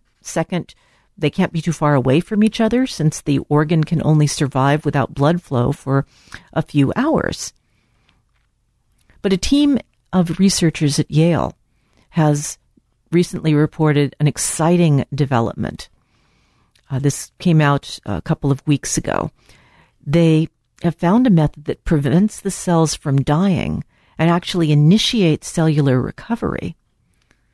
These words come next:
This technology could potentially keep organs alive outside the body for longer, so they can travel longer distances for transportation, maybe even someday be stored in a kind of organ bank for people who,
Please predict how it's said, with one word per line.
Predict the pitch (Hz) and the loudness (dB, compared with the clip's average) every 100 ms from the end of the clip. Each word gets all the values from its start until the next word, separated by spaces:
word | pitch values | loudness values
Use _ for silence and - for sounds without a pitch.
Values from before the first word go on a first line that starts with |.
| _ _ | _ _
This | 214 - | -4 -2
technology | 233 214 202 185 - | -2 0 0 0 -6
could | - 165 - - | -14 -16 -20 -10
potentially | 185 - - 294 311 - 202 147 | -10 -10 -6 -4 -4 0 2 2
keep | 147 - 208 196 - _ _ | -2 -6 -4 -4 -8 _ _
organs | - 196 185 175 | 0 0 2 0
alive | 160 160 214 196 156 | 0 2 2 2 -2
outside | - - 165 | -4 -4 -4
the | 143 | -2
body | 151 165 151 | 0 0 0
for | - | -2
longer, | 113 214 247 - 147 | 0 2 2 0 -4
so | - | -4
they | 160 147 | -4 -2
can | 147 | -4
travel | - 147 165 165 | -4 -2 2 2
longer | 139 143 139 | 2 2 0
distances | 135 175 - 185 165 123 123 - - _ _ | -2 -2 -2 -2 -2 -2 -4 -6 -16 _ _
for | 156 | -6
transportation, | - 143 - - - 208 233 147 147 _ - | -2 -2 -2 -6 0 0 0 -4 -6 _ -2
maybe | 175 185 220 247 180 | 2 2 2 -4 -4
even | 180 | -2
someday | 165 175 175 170 160 | -2 2 2 4 2
be | 147 143 | 0 -6
stored | - - - 170 240 185 90 | -6 -10 -2 0 2 0 0
in | 131 | -4
a | 135 | -2
kind | 160 139 | 0 0
of | - - | -2 0
organ | 165 220 208 147 131 | 0 2 2 2 0
bank | 110 85 123 - _ _ _ _ _ _ | -2 -6 -8 -10 _ _ _ _ _ _
for | 160 147 143 | 2 2 2
people | 165 147 151 - _ _ | -2 0 -2 -4 _ _
who, | 175 147 143 | 0 2 0